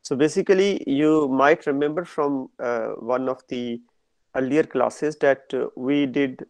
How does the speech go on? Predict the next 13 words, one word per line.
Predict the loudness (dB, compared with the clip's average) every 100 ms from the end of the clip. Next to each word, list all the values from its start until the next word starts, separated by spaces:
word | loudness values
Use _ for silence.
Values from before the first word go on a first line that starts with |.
| -12
British | 0 2 2 0 -2
Renaissance | -4 -4 -6 -8
period, | -8 -8 -10 -10 -20 _ _ _ _ _
okay? | -10 -4 -4 _ _ _ _ _ _ 2
And | 6
I | 6
told | 6 6 6 4
you |
at | 2 2
that | 0 0
time | -2 -2 0
that, | -2 -2 -4
uh, | -2 -2